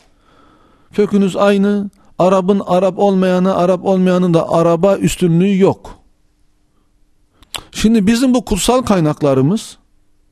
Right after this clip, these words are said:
bize böyle dediği için biz sapmaktan kurtuluyoruz. Yoksa hakikaten de insan Hitler'in görüşüne meyledebilir.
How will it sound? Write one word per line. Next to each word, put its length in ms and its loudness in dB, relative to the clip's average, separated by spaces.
bize 240 0
böyle 260 2
dediği 340 2
için 220 0
biz 100 0
sapmaktan 560 -2
kurtuluyoruz. 840 -6
Yoksa 540 0
hakikaten 560 -2
de 60 -2
insan 380 0
Hitler'in 480 2
görüşüne 460 2
meyledebilir. 840 0